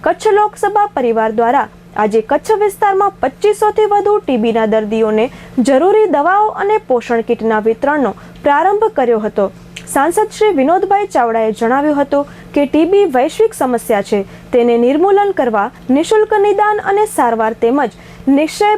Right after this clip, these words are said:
પોષણ યોજના અંતર્ગત દર્દીઓની સારવાર પૂર્ણ થાય ત્યાં સુધી તેમને પોષણ કીટ અને જરૂરી દવાઓ આપવા માટે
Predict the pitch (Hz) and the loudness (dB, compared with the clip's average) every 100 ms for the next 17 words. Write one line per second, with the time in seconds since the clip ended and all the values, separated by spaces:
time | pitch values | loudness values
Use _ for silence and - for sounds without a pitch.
0 | 415 392 392 427 381 247 233 233 - - | 0 -2 0 0 2 2 0 -2 -2 -2
1 | 220 220 214 208 - - - 220 277 311 | 0 0 0 -2 -2 -14 -4 0 0 2
2 | 427 440 427 440 - 240 220 208 208 220 | 2 4 2 0 0 -2 0 -2 -2 0
3 | 220 220 233 214 214 220 226 240 220 233 | 0 0 0 -2 0 -2 0 -2 0 0
4 | - - - 247 240 233 - 254 349 403 | -2 -12 -2 0 2 0 0 0 0 0
5 | 415 427 - 392 427 330 269 233 220 226 | 0 -2 -2 0 0 0 0 2 2 0
6 | 214 226 220 220 220 220 240 233 254 254 | 0 2 0 0 -4 -4 -2 0 0 0